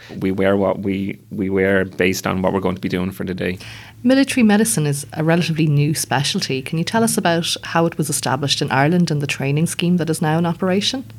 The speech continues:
Speaker 1: Yeah, it's taken a long time to establish military medicine in Ireland, and as far as I know, it's kinda, it was first spoken about maybe ten years ago. So various directors of the medical corps have kind of been, um, championing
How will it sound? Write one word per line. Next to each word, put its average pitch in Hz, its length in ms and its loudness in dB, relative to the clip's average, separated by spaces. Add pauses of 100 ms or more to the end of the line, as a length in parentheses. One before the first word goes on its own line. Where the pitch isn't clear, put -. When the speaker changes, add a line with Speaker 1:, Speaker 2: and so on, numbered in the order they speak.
(240)
Speaker 1:
Yeah, 147 300 -2
it's - 220 -6
taken 143 340 -2
a 139 80 0
long 143 340 2
time 135 280 0
to - 100 -8
establish 113 540 0
military 110 360 0
medicine 104 480 0
in 98 120 0
Ireland, 98 400 2
and 98 120 -2
as 101 120 -2
far 127 180 2
as 123 140 0
I 107 100 2
know, 110 300 2
it's 110 180 -4
kinda, 101 340 0 (140)
it - 140 -8
was 113 180 -6
first 110 360 2
spoken 107 360 0
about 101 220 0
maybe 104 240 0
ten 101 260 0
years 101 240 0
ago. 98 260 -2 (340)
So 104 200 0
various 120 500 2
directors 101 540 2
of 92 80 -2
the 95 80 -4
medical 101 380 0
corps 98 380 0
have 98 220 -4
kind 104 240 -4
of 101 160 -8
been, 92 280 -2
um, 92 180 -6
championing 104 680 0